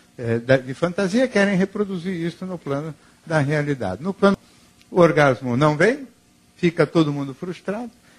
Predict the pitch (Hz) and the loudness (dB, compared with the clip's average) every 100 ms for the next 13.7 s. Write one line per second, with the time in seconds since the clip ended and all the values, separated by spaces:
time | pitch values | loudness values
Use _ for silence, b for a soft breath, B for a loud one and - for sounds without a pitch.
0 | b 202 156 180 165 147 160 - 147 143 | b -2 0 2 2 0 -4 -8 -2 2
1 | 151 - 202 233 226 151 143 147 135 123 | 2 0 -4 -4 -4 0 2 2 2 -8
2 | 131 127 147 - 185 220 226 214 - b | -12 -8 -8 -8 -8 -8 -6 -10 -12 b
3 | b b - 143 139 165 165 147 165 156 | b b 2 4 6 4 2 4 4 2
4 | 139 147 147 131 - - 143 127 - 165 | -2 2 2 2 -4 -4 -2 -2 2 4
5 | 151 131 123 139 147 123 - 123 117 117 | 4 2 2 4 2 0 -4 -4 0 -2
6 | - 120 110 - B B 120 - 113 107 | 0 -2 -2 -6 B B -14 -6 -6 0
7 | 131 117 - 98 104 107 110 98 127 110 | 2 2 -2 -6 -6 -4 -4 -2 0 0
8 | 110 104 113 92 113 160 151 127 107 127 | -2 -8 -8 -4 2 2 0 -6 -4 0
9 | 120 117 110 104 95 131 151 - 127 - | 0 -2 -8 -8 -6 -4 -4 -4 -6 -8
10 | 113 117 104 - 165 - 127 120 160 - | -14 -12 -12 -2 0 0 0 2 2 2
11 | B B 113 131 156 120 143 139 139 127 | B B -10 0 2 2 0 -2 -2 -4
12 | 123 131 120 147 135 135 156 160 - - | -6 -8 0 2 4 4 6 6 4 -8
13 | b b - 135 139 - | b b -14 -4 -4 -4